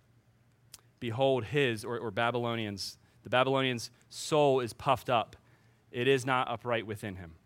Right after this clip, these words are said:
You see, pride is at the root of their sin, as they continually do whatever they want, whenever they want, to whoever they want, for their own gain, for their, for their own profit.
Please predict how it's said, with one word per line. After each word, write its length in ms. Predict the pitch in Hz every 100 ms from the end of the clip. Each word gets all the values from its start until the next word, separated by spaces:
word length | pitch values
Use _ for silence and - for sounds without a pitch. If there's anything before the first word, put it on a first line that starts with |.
| _ _ _ _ _ _ _ _ _ _ _ _ _ _
You 60 | 110
see, 140 | 123
pride 640 | - - 139 135 123 113 - _ _ _ -
is 140 | 120
at 100 | 131
the 100 | 127
root 220 | 117 135
of 60 | 131
their 100 | 120
sin, 440 | - 135 117 98 90 _ -
as 140 | 117
they 120 | 120 131
continually 560 | 135 113 156 151 143
do 380 | 131 143 139 -
whatever 460 | 120 113 113 123 147
they 100 | 151
want, 320 | 151 156 143 -
whenever 340 | 101 98 120 147
they 120 | 147
want, 300 | 147 151 151 - _ _ -
to 160 | 104
whoever 340 | 95 113 135 143
they 140 | 147
want, 340 | 143 147 147 - _ _ _ _ _ _
for 320 | _ - 143 135
their 180 | 135
own 260 | 135 131 120
gain, 360 | 123 123 95 87
for 140 | 113
their, 160 | 120 -
for 180 | -
their 200 | 120 139 160
own 200 | 151 139
profit. 500 | 147 131 113 104